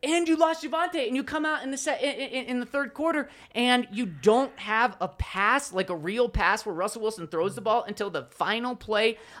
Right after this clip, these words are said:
of your second series.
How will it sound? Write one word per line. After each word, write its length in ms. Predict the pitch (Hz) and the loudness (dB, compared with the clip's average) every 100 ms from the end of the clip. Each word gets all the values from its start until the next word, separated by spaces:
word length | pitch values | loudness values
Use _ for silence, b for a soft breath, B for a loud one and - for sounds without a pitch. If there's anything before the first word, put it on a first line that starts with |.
| B | B
of 360 | 185 170 156 156 | 4 6 4 -2
your 460 | 156 165 156 147 | -4 0 2 2
second 640 | 127 - - 214 220 247 226 | 0 -6 -2 -2 -2 -6 -8
series. 680 | - - 180 202 233 254 | -8 -6 -2 0 0 -4